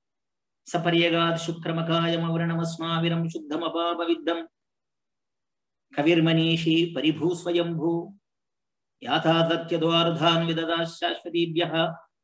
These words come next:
సమాభ్యః." ఎంత అద్భుతంగా చెప్తుందో చూడండి. అంత చాలా, చాలా గొప్పగా చెప్తుంది. ఇది చాలా, ఇది చాలా విచిత్రమైనటువంటిదిగా నాకు, నాకు అనిపించింది. ఇక్కడ వే-, ఇది వేదమంత్రం అన్నమాట.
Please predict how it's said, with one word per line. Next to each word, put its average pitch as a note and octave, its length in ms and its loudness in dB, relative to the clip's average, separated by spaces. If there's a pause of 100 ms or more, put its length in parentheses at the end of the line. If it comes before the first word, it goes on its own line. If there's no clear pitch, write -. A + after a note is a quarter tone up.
సమాభ్యః." E3 600 0 (1200)
ఎంత C#3 460 -4
అద్భుతంగా F3+ 560 -4
చెప్తుందో D3 460 -4
చూడండి. C3 400 -6 (640)
అంత E3 240 -6
చాలా, G3 340 -2
చాలా G#3+ 160 -2
గొప్పగా G#3+ 320 -4
చెప్తుంది. C3+ 520 -6 (500)
ఇది D#3+ 100 -2 (120)
చాలా, G3 500 -2 (920)
ఇది E3+ 160 -2
చాలా G3+ 160 0
విచిత్రమైనటువంటిదిగా G#3+ 1040 -4
నాకు, G3+ 300 -2
నాకు G3 180 0
అనిపించింది. E3+ 500 -4 (920)
ఇక్కడ G#3 140 0
వే-, G3 180 2
ఇది F#3+ 340 4 (220)
వేదమంత్రం A3 520 -2
అన్నమాట. F#3 360 -2